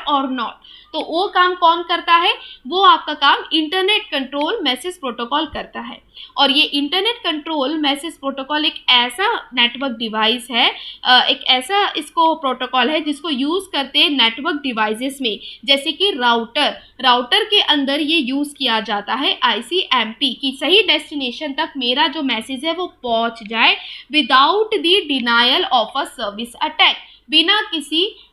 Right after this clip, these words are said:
अ, बिना किसी अटैक के, बिना किसी एरर आए हुए आपका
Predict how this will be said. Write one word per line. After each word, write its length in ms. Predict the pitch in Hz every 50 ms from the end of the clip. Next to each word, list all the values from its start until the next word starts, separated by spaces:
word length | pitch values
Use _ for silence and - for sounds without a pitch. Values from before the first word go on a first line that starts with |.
| _ -
अ, 240 | - 285 277 262 254
बिना 320 | 226 269 294 302 349 381
किसी 320 | 370 - 311 285 285 359 427
अटैक 580 | 415 - 277 269 - - 294 277 262 269 269 -
के, 280 | 269 - 233 208 - 208
बिना 420 | 208 262 277 269 302 311 311 302 -
किसी 300 | 285 269 - 320 330 381 381 - -
एरर 320 | 269 247 240 254 269 262
आए 260 | - 240 226 202 208
हुए 180 | 208 247 359 381 - -
आपका 360 | 240 233 247 247 - - 403